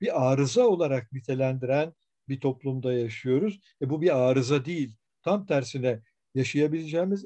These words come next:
en olağan değişimlerden bir tanesi ve biz ondan rahatsızlık duyuyoruz. Dolayısıyla mimarlık özeline tekrar dönecek olursam, e, artık bireyselleşme sayesinde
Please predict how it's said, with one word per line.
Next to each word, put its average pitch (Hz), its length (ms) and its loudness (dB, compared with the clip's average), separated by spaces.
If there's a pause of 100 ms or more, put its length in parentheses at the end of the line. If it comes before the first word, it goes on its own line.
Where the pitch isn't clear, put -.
(120)
en 214 400 0
olağan 127 680 0 (320)
değişimlerden 131 920 -2 (260)
bir 208 140 -2
tanesi 135 560 -2
ve 185 120 0
biz 175 200 -6
ondan 165 420 0
rahatsızlık 175 680 0
duyuyoruz. 127 460 -2
Dolayısıyla 151 680 2 (440)
mimarlık 131 460 2
özeline 127 440 -2
tekrar 127 460 -2
dönecek 131 460 -6
olursam, 170 640 0 (360)
e, 131 200 2
artık 156 580 -2 (280)
bireyselleşme 151 1600 0 (200)
sayesinde 131 1200 0